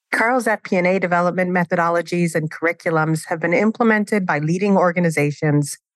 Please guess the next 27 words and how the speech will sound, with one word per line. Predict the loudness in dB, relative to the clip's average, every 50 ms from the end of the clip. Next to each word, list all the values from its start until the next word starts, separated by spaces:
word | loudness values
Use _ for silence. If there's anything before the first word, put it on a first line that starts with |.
| _ _ _ -4
as | -4 -4 -2
part | -2 -2 0 0 -2
of | -2 -2
their | -2 -2 -2
financial | -2 -2 0 2 2 0 0 0 -2
leadership | -2 -2 -2 -2 -4 -2 -4 -4 -4 -4
development | -4 -2 0 0 0 0 -2 -4 -6 -4
programs | -2 -2 0 0 0 -2 -4 -4 -6 -8 -14 -16 -18 -18 _ _ _ _ _ _ _ _
for | -4 -4 -2
top | -2 -2 -2 -2 -2 -2
talent | -4 -4 -2 0 0 0 0 -2 -4 -4 -4 -4
and | -2 -2
emerging | -2 0 -2 -2 -2 -2 -2 0 0
leaders. | 0 0 0 -2 -4 -6 -10 -18 -18 -20 -20 _ _ _ _ _ _ _ _ _ _ _ _ 0
More | 2 2 2 2
than | 0 -2 -2
thirteen | -2 0 0 -2 -2 -2 0 2 2 2 4
thousand | 2 2 0 0 0 0 -2 -4 -4
corporate | -2 -4 -4 -2 -2 -4 -4 -2
finance | -2 0 0 2 2 2 0 -2 -4
professionals | -6 -6 -2 -2 -2 -2 -4 -4 -2 0 0 0 0 -2
globally | 0 0 2 2 2 2 2 2 2 2 0 0
have | 0 0 0
attended | 0 -2 0 -2 0 0 0 0 0 0
his | -2 -2 -2
training | -2 -2 -2 0 2 0 0 0
programs, | 0 0 -2 -2 0 0 -2 -2 -2 -2 -6 -8